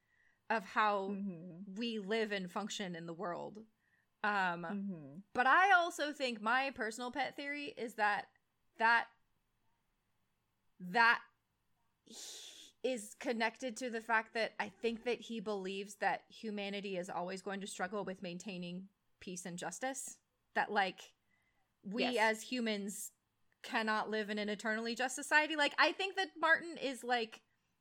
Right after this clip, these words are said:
Speaker 1: hopeful but pessimistic. Like, I think George wants to believe that we could do better, but, like, a part of him is like, "I don't know that we can."
Speaker 2: I think, I think that's,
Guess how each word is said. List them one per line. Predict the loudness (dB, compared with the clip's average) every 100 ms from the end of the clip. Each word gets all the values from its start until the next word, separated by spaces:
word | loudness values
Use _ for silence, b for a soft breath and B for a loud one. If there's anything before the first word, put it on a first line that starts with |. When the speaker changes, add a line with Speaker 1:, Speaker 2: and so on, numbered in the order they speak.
| _ _ -20 _ _ _ _ _ _
Speaker 1:
hopeful | -16 0 0 0 -10 -4 -2 0
but | -2 -2
pessimistic. | -2 0 0 -6 -6 -6 -2
Like, | -2 0
I | -2
think | -2 -4
George | 0 0 0 -8 -20 _ _ -10
wants | 0 2 0 -4
to | -6
believe | -6 -4 -4 -4
that | -4
we | -4
could | -4 -4
do | -4 0
better, | 2 2 0
but, | 0
like, | 0 0
a |
part | 2 2 2
of |
him | -2
is | -2
like, | -2 2
"I | 2
don't | 2
know | -2
that | -4
we | -4
can." | 0 0 0 -2 -6 _ _ _ b b b b b b b b b b b 4
Speaker 2:
I | 4
think, | 6 0 -2 -4 4
I | 4
think | 4 -2
that's, | -2